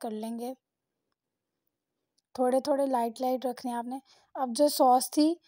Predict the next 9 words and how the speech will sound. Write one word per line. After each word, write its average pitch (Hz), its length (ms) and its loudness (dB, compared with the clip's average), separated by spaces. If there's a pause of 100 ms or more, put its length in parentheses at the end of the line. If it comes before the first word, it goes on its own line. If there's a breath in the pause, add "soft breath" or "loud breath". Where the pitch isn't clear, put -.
(300 soft breath)
उसको 269 300 -2
हमने 269 260 2
इसको 269 280 0 (760)
लगा 240 360 0
दिया 247 220 0
है 269 140 -4
पिज़्ज़े 247 300 -4
के 269 120 -6
ऊपर। 269 240 -6